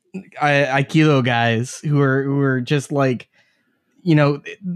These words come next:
I know that the point is not necessarily to actually be doing it per se, but to be demonstrating the move.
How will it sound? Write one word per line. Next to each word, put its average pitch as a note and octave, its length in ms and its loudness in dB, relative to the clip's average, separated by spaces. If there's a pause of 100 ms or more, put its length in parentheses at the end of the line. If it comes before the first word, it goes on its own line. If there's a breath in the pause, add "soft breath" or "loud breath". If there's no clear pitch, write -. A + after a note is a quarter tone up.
(160)
I E3+ 100 4
know F3+ 320 6
that D#3+ 160 2
the - 80 0
point D3 380 0
is C3 80 0
not C#3+ 200 0
necessarily C3+ 680 -2
to A#2+ 120 -4
actually B2 360 -2
be A#2 120 -2
doing A#2+ 300 0
it A#2 160 -6
per A#2 140 -4
se, A#2 500 -2 (300 soft breath)
but B2 140 -2
to C3 60 0
be B2 120 2
demonstrating A#2 640 0
the A2 40 2
move. A2 360 0